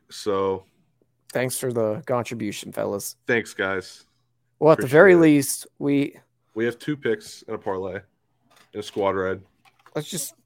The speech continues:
Speaker 2: let's just find out what those odds would be right now. Dead air, dead air, dead air. Are you looking it up or am I looking it up?
Speaker 1: Uh, this would be a same game parlay, right?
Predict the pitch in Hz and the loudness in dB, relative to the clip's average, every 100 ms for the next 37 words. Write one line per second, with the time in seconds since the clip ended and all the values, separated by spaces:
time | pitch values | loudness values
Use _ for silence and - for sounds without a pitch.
0 | _ - 196 233 - 220 220 202 180 180 | _ -4 -2 -2 -2 0 4 4 4 2
1 | 180 160 139 131 - 92 98 - - - | 0 0 2 0 -2 -10 -12 -12 -14 -20
2 | - _ _ _ _ _ _ _ _ _ | -20 _ _ _ _ _ _ _ _ _
3 | _ _ _ _ _ _ _ _ _ _ | _ _ _ _ _ _ _ _ _ _
4 | _ _ _ _ _ _ _ _ _ _ | _ _ _ _ _ _ _ _ _ _
5 | _ _ _ - 98 98 113 123 _ - | _ _ _ -10 -8 -6 -8 -10 _ -14
6 | 90 58 60 - _ _ 107 117 113 113 | -10 -8 -8 -12 _ _ -12 -8 -10 -10
7 | _ _ _ _ _ _ _ _ _ _ | _ _ _ _ _ _ _ _ _ _
8 | _ _ _ _ _ _ _ _ _ _ | _ _ _ _ _ _ _ _ _ _
9 | _ _ _ _ _ _ _ _ _ _ | _ _ _ _ _ _ _ _ _ _
10 | _ _ - 170 196 180 165 151 127 110 | _ _ -2 2 2 2 0 0 -2 -6
11 | 92 90 - - 104 - _ _ _ _ | -8 -10 -12 -14 -16 -16 _ _ _ _
12 | _ - 92 90 92 92 92 90 90 90 | _ -6 -2 0 0 -2 -4 -6 -6 -6
13 | 92 - - - 185 110 - 110 120 95 | -8 -10 -14 0 0 0 -2 -2 -2 -6
14 | 85 98 87 90 90 92 123 | -6 -6 -4 -2 -2 -4 -6